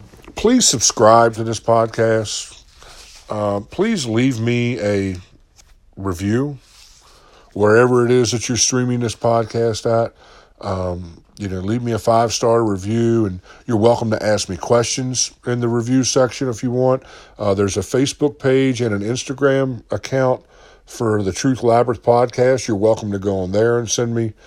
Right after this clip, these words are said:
questions. I love answering questions. You know, if there's something that you're hung up on, or if maybe you're seeking God and you just happen to run across this thing and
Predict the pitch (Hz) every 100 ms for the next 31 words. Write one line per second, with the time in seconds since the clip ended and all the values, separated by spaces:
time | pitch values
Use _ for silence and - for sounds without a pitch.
0 | - - - 120 113 - 117 110 113 104
1 | 107 131 131 113 113 110 120 107 120 113
2 | 104 120 113 - - _ _ - - _
3 | 95 101 92 101 - 117 110 110 104 123
4 | 92 107 107 127 135 135 131 131 127 -
5 | - - - 127 131 127 120 127 156 160
6 | 151 - 160 165 131 101 90 76 76 92
7 | 104 104 104 107 107 107 98 104 101 -
8 | 107 110 - 92 - 95 95 95 90